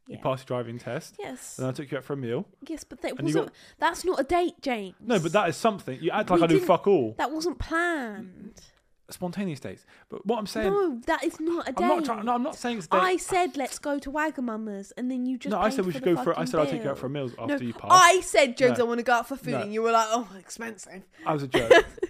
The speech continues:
Speaker 1: Uh, no, no, no, don't. I said, "I'll take you out for a meal." And also, that's not, we went to Las Iguanas a couple of days before, uh, a week or two before when we were in London. We do go out and do things together. Don't act like we just sit at home and just work, work, work, work, work.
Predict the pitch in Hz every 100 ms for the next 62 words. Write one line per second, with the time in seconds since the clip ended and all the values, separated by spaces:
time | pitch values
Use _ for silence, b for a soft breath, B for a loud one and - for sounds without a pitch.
0 | - - - 190 147 160 151 139 139 -
1 | 139 131 135 120 123 117 117 113 95 _
2 | B B - 127 131 160 156 127 120 -
3 | b _ 131 135 135 _ - 131 127 -
4 | 120 - 120 117 117 - 117 117 113 110
5 | - 139 107 127 131 - - - 123 -
6 | 135 175 196 - 127 117 117 131 147 156
7 | - B B 160 135 220 196 185 160 139
8 | 175 147 139 - 127 139 123 101 156 160
9 | 156 143 135 135 - 139 127 143 131 113
10 | 104 104 110 113 117 110 - 113 107 107
11 | 117 117 98